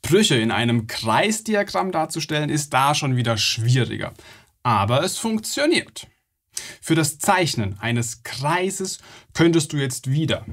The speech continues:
ein Glas benutzen. Aber professioneller ist es, wenn du einen Zirkel benutzt.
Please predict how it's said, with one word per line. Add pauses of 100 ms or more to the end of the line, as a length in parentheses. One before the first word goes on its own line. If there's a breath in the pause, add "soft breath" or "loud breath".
(760 loud breath)
ein
Glas
benutzen. (200)
Aber
professioneller (520 soft breath)
ist
es,
wenn
du
einen (180)
Zirkel
benutzt.